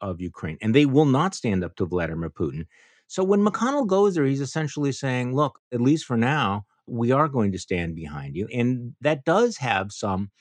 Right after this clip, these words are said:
political risk in the Republican Party for Mitch McConnell, and I'm not carrying water for him here, but it does send an important bipartisan message. So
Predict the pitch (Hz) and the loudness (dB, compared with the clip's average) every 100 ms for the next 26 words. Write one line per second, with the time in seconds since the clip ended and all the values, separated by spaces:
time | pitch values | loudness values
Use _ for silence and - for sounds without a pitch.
0 | _ _ _ - 120 120 147 180 185 170 | _ _ _ -10 -4 2 2 2 0 0
1 | 95 113 - 120 131 202 214 - 165 196 | 0 -2 -2 2 4 4 2 0 -2 -2
2 | 202 240 123 92 110 196 _ _ _ _ | -4 -4 0 0 0 -4 _ _ _ _
3 | - 135 165 156 - 165 - 98 131 123 | 2 4 4 2 0 -4 0 0 0 2
4 | 117 127 147 180 185 180 135 156 151 - | 2 2 -2 -4 -2 0 0 0 -2 -4
5 | 90 85 76 80 78 123 _ _ 170 175 | -6 -4 -4 -4 -4 -6 _ _ -2 2
6 | 196 196 - 160 156 147 - 123 117 117 | 0 0 -2 -2 0 -2 -4 -4 -2 -2
7 | 104 107 104 110 107 107 117 101 104 104 | -2 -2 -2 -2 -2 -2 -2 0 0 -2
8 | 87 82 - 110 95 98 | -4 -8 -6 -2 0 -2